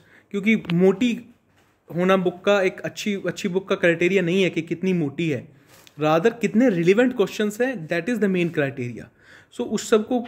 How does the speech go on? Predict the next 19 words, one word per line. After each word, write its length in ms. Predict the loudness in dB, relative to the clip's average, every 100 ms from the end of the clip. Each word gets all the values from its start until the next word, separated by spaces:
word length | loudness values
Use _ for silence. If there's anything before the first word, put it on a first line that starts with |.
| -2
माइंड 300 | 0 0 2
में 120 | 0
रखते 440 | -2 -6 -4 0
हुए 420 | 0 2 4 4 2 -14 _ _ _ -8
you 160 | -6
should, 260 | -4 -4 -6 -16 _ -4
uh, 180 | -2 -2 2
take 180 | 2 4
the 160 | 2 2
exam। 220 | -6 -10 -14 _ _ -20 _ -6
अभी 240 | -2 -2
से 120 | 2
आप 160 | 0 0
लगो 500 | -8 -6 0 2 2 0
और 120 | 0
एक 100 | 0
बैलेंस 520 | -2 0 4 4 2
तैयारी 380 | 0 0 0 -2
करो। 320 | -6 -14 -16